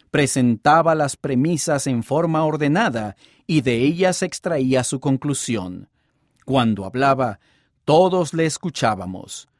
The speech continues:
Sus sugerencias generalmente se imponían,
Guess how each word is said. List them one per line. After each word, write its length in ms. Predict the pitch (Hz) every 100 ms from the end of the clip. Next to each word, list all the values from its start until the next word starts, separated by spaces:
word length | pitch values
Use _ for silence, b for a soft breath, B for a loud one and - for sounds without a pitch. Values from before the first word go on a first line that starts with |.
| _ _ _ _
Sus 240 | - 180
sugerencias 800 | 175 - 143 165 208 - 196 175
generalmente 920 | - 165 139 147 139 139 160 147 156
se 140 | -
imponían, 840 | 165 156 180 185 190 123 98 92